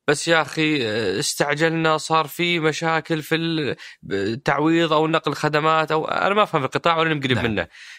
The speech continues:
Speaker 1: فموضوع التحديات اللي تصاحب هذا الانتقال، يعني أربعين
Speaker 2: نعم.
Speaker 1: سنة معتمد على جهة،
Speaker 2: نعم.
Speaker 1: فجأة تروح لجهة أخرى.
Speaker 2: صحيح.
Speaker 1: كيف يعني،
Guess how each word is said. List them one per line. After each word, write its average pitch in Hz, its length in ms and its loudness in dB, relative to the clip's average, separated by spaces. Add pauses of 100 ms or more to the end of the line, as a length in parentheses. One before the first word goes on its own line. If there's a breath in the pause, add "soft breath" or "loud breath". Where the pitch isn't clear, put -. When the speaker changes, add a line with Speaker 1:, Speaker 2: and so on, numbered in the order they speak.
Speaker 1:
فموضوع 147 1200 -2
التحديات 156 760 0
اللي 147 160 0
تصاحب 151 580 -2
هذا 123 200 0
الانتقال، 104 580 -2
يعني 92 200 -2
أربعين 127 180 0
Speaker 2:
نعم. 135 80 0
Speaker 1:
سنة 147 300 0
معتمد 127 400 -2
على 117 220 0
جهة، 117 180 0
Speaker 2:
نعم. 139 140 0 (540 loud breath)
Speaker 1:
فجأة 151 340 -2
تروح 143 200 0
لجهة 123 280 0
أخرى. 101 200 -4
Speaker 2:
صحيح. 87 340 -4 (100)
Speaker 1:
كيف 277 280 0
يعني، 120 300 -2